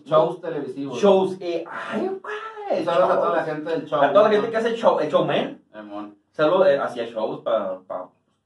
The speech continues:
Speaker 1: pa mens, ¿no? Pa vatos.
Speaker 2: Sí, te voy
Speaker 1: Sí,
Speaker 2: a decir
Speaker 1: ¿no?
Speaker 2: que sí, güey.
Speaker 1: Show, el showman. No, güey, este, ¿qué te recuerda? ¿Se te viene a ti a la memoria, eh, en corto cuando te dicen, eh,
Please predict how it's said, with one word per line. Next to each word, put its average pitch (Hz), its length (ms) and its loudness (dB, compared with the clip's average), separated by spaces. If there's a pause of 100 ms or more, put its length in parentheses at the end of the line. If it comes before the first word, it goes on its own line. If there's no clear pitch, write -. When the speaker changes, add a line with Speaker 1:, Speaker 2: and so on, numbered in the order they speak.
(400)
Speaker 1:
pa - 100 -6
mens, 196 300 -6
¿no? 233 240 -10
Pa 214 80 -6
vatos. - 260 -4 (640)
Speaker 2:
Sí, 120 300 -14
te 120 60 -18
voy 117 100 -14
Speaker 1:
Sí, - 60 0
Speaker 2:
a - 20 -2
decir 302 80 2
Speaker 1:
¿no? - 120 -2
Speaker 2:
que 120 100 -12
sí, 120 220 -14
güey. 113 180 -12
Speaker 1:
Show, 202 260 2
el 165 120 -6
showman. 202 460 -2 (360)
No, 320 220 2
güey, 220 320 2
este, 214 380 2
¿qué 269 100 -2
te 311 140 -2
recuerda? 269 380 2
¿Se 294 100 -6
te 277 100 2
viene 247 180 2
a 269 40 0
ti 269 60 2
a 277 40 6
la 277 180 6
memoria, 247 540 4 (360)
eh, 165 180 0 (140)
en 185 120 -4
corto 196 320 2
cuando 226 180 2
te 185 80 -2
dicen, 214 300 -2
eh, 240 160 -2